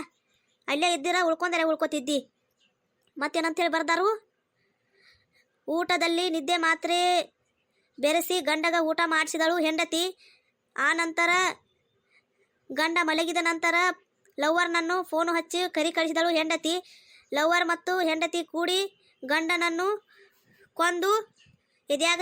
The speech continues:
ಚಾಕು ಚುಚ್ಚಿ, ಯವ್ವಾ, ಛೆ, ಛೆ, ಛೆ, ಛೆ, ಛೆ, ಗೋಣನ್ನು ಕತ್ತಿಯಿಂದ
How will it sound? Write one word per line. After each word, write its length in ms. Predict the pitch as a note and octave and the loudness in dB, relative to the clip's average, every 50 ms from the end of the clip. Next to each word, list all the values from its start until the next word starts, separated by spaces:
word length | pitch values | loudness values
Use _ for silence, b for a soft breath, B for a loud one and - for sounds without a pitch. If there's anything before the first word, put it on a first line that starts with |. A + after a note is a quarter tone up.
| F4 - | -2 -2
ಚಾಕು 200 | E4+ E4 - F4+ D#4+ - | -4 -4 -4 -6 -6 -6
ಚುಚ್ಚಿ, 340 | F4+ F4 - - - F#4+ G4+ A4 G4+ - _ _ _ _ _ _ _ _ | -6 -6 -6 -4 -2 0 0 0 -2 -4 _ _ _ _ _ _ _ _
ಯವ್ವಾ, 280 | C#4+ C#4 C#4 D4 D4+ D#4 E4 E4+ F4 F4 E4 - B B B B B B - - | -6 -4 -4 -4 -4 -2 -2 -2 -4 -4 -6 -8 B B B B B B -18 -14
ಛೆ, 100 | - E4 D4+ | -12 -10 -10
ಛೆ, 80 | - D4+ - | -10 -10 -8
ಛೆ, 80 | D#4 D4 - | -10 -8 -8
ಛೆ, 80 | D4+ C#4 - | -8 -8 -6
ಛೆ, 100 | - C#4+ C4+ - _ _ _ _ _ _ _ - - _ - B B B B B B B B B B B - C4 B3 | -6 -8 -8 -10 _ _ _ _ _ _ _ -20 -18 _ -16 B B B B B B B B B B B -14 -6 -2
ಗೋಣನ್ನು 480 | D#4 E4 F4 E4+ F4+ F4 E4+ F4 F4+ F#4 F#4+ F#4 F#4 E4+ _ _ _ _ _ - - | 0 0 0 0 -2 -2 -4 -4 -4 -4 -4 -6 -8 -10 _ _ _ _ _ -8 -6
ಕತ್ತಿಯಿಂದ 480 | E4+ E4 - - - F#4 F#4 F4 F4 | -6 -6 -6 -6 -4 -4 -4 -4 -4